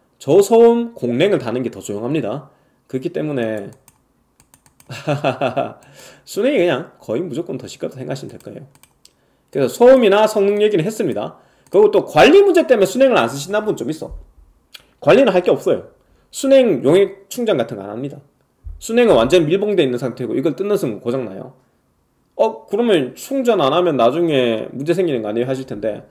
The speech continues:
이거 수냉 용액이 증발해서 못 쓸 때까지 육에서 팔 년 걸립니다. "네가 어떻게 알아요?" 하실까봐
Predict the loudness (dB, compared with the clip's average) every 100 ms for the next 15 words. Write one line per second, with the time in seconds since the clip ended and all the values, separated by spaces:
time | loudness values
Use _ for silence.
0 | _ _ _ -6 4 8 8 8 6 0
1 | -12 -4 -2 0 2 2 2 0 -4 -16
2 | -6 2 2 2 -2 -6 -6 -4 -4 -6
3 | -4 2 2 0 -4 -4 -4 -8 -10 -14
4 | -16 -18 _ _ 0 2 2 2 2 4
5 | 6 4 0 -6 -6 -6 -6